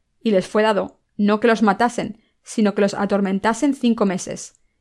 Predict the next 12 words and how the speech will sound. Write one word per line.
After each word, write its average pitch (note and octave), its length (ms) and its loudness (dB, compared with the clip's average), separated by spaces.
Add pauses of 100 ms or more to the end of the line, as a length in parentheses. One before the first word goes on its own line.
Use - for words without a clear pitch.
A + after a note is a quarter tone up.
(320)
Y - 80 0
su A3+ 100 0
tormento A#3 460 2
era B3+ 220 2
como G3+ 220 2
tormento G3+ 440 -2
de G#3 60 0
escorpión G3+ 680 -6 (240)
cuando G3 260 0
hiera F#3 180 2
el F3 60 2
hombre. - 360 -6